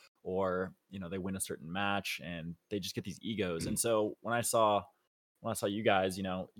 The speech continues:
doing this type of podcast, and when he, you know, was, like, I guess, advertising it in a sense, um, it was cool because he's just, you know, plain and simple, no ego, no nothing, just, "Hey, like,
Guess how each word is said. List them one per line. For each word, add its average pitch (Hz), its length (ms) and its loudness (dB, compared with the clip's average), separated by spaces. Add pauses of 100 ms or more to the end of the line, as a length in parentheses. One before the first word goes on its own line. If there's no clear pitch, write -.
doing 110 220 -2
this 101 100 -2
type - 180 -2
of 90 120 -8
podcast, 92 500 0
and 101 160 -4
when 101 120 -4
he, 101 220 -4 (160)
you 95 80 -12
know, 82 160 -8 (600)
was, 78 120 -14
like, 82 180 -4 (280)
I - 60 -18
guess, 95 180 -4
advertising 90 480 0
it 90 80 -4
in 90 100 -6
a 90 60 -8
sense, 90 360 -6 (360)
um, 87 240 -4
it 110 80 0
was 117 100 2
cool - 320 4 (140)
because 92 500 -2
he's 82 280 -12
just, - 260 -14 (600)
you 104 100 -8
know, 85 200 -10
plain 117 200 0
and 110 100 -2
simple, 131 360 2
no 110 200 4
ego, 117 240 4
no 117 120 2
nothing, 107 280 -2
just, 107 160 -4
"Hey, 127 280 2
like, 90 320 -4